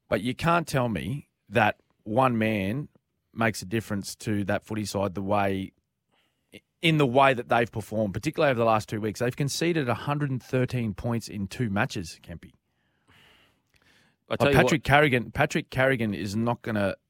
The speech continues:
Speaker 1: change that.
Speaker 2: Oh, mate.
Speaker 1: That
Speaker 2: I,
Speaker 1: stat.
Speaker 2: I tell you what.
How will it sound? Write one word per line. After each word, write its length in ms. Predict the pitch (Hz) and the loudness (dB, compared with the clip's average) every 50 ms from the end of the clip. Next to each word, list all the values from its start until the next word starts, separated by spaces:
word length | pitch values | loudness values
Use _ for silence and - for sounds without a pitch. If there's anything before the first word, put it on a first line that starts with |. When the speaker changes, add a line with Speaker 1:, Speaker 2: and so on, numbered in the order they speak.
| _ _ _ _ - | _ _ _ _ -6
Speaker 1:
change 400 | - 120 113 104 95 92 85 85 | -4 -2 0 0 -2 -4 -4 -2
that. 220 | 95 110 90 - - _ _ _ _ _ _ _ _ _ _ _ _ | 0 0 0 -2 -6 _ _ _ _ _ _ _ _ _ _ _ _
Speaker 2:
Oh, 320 | - 104 95 85 - - - _ | -2 -2 -2 -2 -6 -12 -18 _
mate. 320 | - 87 85 78 73 71 - _ _ | -6 -4 -4 -4 -4 -6 -10 _ _
Speaker 1:
That 120 | 107 120 | 0 0
Speaker 2:
I, 20 | 120 | 0
Speaker 1:
stat. 300 | - - - 87 78 - _ _ _ - | -2 -4 -6 -6 -6 -8 _ _ _ -6
Speaker 2:
I 80 | 101 104 | -4 -4
tell 180 | - - 131 113 | 0 0 2 2
you 120 | 101 98 | 2 2
what. 220 | 92 92 87 - | 2 2 0 -2